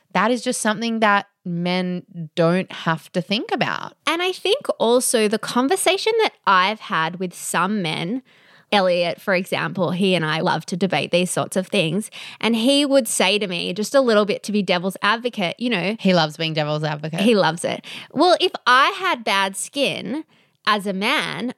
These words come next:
Speaker 2: I would love the luxury to be able to cover it up. And that's what women have that men don't. And I said to him, "There's a really stark difference between those two things. One is a choice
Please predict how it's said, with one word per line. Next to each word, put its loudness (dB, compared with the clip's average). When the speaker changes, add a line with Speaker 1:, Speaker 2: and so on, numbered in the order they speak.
Speaker 2:
I 4
would -2
love 4
the 6
luxury 2
to -4
be 2
able 2
to 0
cover 2
it 2
up. 4
And 0
that's 0
what 2
women 2
have -2
that -2
men 0
don't. 2
And -2
I 2
said 0
to 0
him, 0
"There's 2
a 4
really 2
stark 0
difference -4
between -2
those 0
two 0
things. -8
One 4
is 2
a 2
choice 0